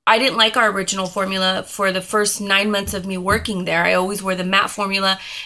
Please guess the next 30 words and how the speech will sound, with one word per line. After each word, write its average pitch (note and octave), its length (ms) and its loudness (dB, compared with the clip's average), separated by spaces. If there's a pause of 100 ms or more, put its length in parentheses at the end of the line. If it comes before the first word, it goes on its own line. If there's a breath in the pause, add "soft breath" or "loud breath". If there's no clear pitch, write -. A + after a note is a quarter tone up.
until F#3+ 240 -4
we F#3+ 80 -4
came F#3+ 260 -4
out F3 140 0
with F#3 160 -4
our F3+ 120 2
new F3+ 140 -2
pressed C4+ 420 0
one. D3+ 200 -2 (560 loud breath)
Um, A3 480 6
but A3 180 4
now C4+ 200 6
I've B3+ 180 4
been A3 140 -2
giving B3 280 0
the B3+ 60 2
original G3 500 -2
try, G3 280 0
I - 20 0
wear G3 180 0
it G3 40 -4
mostly G3 300 -2
on G3+ 100 -2
my F#3+ 100 0
days F3+ 260 -2
off, A3+ 400 4
and G3+ 140 0
I G3+ 80 2
love G#3+ 280 2
it. A3 220 2